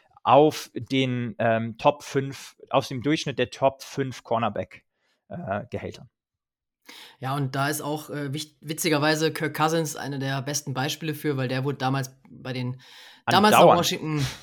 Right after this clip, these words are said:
Speaker 2: Redskins, genau, äh, zweimal in Folge sogar, ähm, ja, mit dem Franchise-Tag versehen und musste dann noch ein bisschen länger in Washington bleiben, obwohl er vielleicht selber nicht mehr da bleiben wollte.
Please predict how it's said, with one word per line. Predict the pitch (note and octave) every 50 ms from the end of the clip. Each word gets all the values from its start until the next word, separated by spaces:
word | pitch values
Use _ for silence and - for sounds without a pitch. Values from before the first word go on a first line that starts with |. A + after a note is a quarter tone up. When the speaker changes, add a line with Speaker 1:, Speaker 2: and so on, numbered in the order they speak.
| - -
Speaker 2:
Redskins, | C3 C3 E3 E3+ - - - - D3 C#3 D#3+ D3+ -
genau, | - D3 C#3 C#3 C#3 C#3 C3+ - - - - - -
äh, | C#3+ C#3+ C#3 C3+
zweimal | - - D3+ D#3+ E3+ E3 D#3
in | D3+ C3
Folge | - D3 D3 D#3+ E3 C#3 C3+
sogar, | B2 B2 A#2 B2 A#2+ A#2+ B2 A#2+ A#2+ A2+
ähm, | - A#2 A#2+ A#2+ A#2+ A#2+ A#2+ A#2 A#2 A#2+ - _ _ _ _ -
ja, | B2 C3
mit | B2+ C3
dem | C3+ B2
Franchise-Tag | - C3+ C3 C3+ C3 C#3 A#2+ B2+ - C3 B2+ -
versehen | - B2+ A2+ A#2+ C3 C#3 C#3 C3
und | A#2 A#2+ A2+ - -
musste | B2+ B2+ D3 C#3 - - C3
dann | B2 A#2+ A#2+ A#2 B2 _ _ _ _ _ _ _ _ -
noch | C3+ B2+ A#2+
ein | A#2+
bisschen | A#2 B2 - - A#2
länger | A2+ A#2+ A#2+ A2+ G#2+
in | A2 A2+
Washington | A2 A#2+ B2 - A#2+ - - A2
bleiben, | G#2+ A2 A2 G#2+
obwohl | A2 A#2+ A2+ C3 C3
er | C3 B2+
vielleicht | C3 C3 A#2+ B2+ C#3 D#3+ D3+ - - - - _ _
selber | - - B2 B2+ A2 A#2+
nicht | A#2+ A#2 - -
mehr | B2 A#2+ A#2+ B2+ - _ _ _ _ _ _ _ _
da | - B2+ B2+
bleiben | B2+ B2+ A#2 A#2 A2+
wollte. | A#2 B2 C#3 C3+ - B2+ C3+ D3